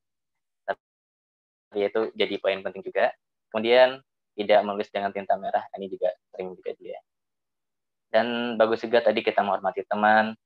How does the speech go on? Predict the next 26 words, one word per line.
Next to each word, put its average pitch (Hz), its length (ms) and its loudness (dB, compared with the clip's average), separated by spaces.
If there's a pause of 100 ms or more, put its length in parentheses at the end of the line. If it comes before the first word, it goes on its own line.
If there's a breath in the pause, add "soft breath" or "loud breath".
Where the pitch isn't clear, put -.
(120)
karena 98 220 0
dengan 98 160 0
menghormati 95 400 0
teman, 107 320 4 (640)
ya 95 120 2
kita - 280 4
juga 98 240 4
bisa 95 160 4
mendapatkan 95 400 4
ilmu 101 320 0
yang 92 80 0
diberikan 90 320 -6
oleh 95 160 -8
temannya. 90 340 -8 (580)
Juga 104 280 6
ketika 104 320 4
memilih 98 720 4 (160)
bidang 107 320 2
studi 104 240 4
ya, 92 160 4
kalau 95 160 2
nggak - 80 -4
salah 95 160 4
itu, 101 160 -4 (960)
eh, 92 260 6 (140)
hendaklah 104 420 4